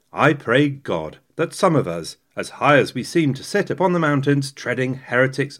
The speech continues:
under our feet like ants, live not in the day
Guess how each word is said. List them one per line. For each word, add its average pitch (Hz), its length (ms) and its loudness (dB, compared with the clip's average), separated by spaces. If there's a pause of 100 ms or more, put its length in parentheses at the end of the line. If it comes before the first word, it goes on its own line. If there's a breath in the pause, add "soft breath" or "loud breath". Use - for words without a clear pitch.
under 120 300 -4
our 95 140 -2
feet 165 320 -4
like 92 320 -8
ants, 135 400 -2 (720)
live 139 260 2
not 117 380 -4
in 92 100 -8
the 90 100 -8
day 127 380 0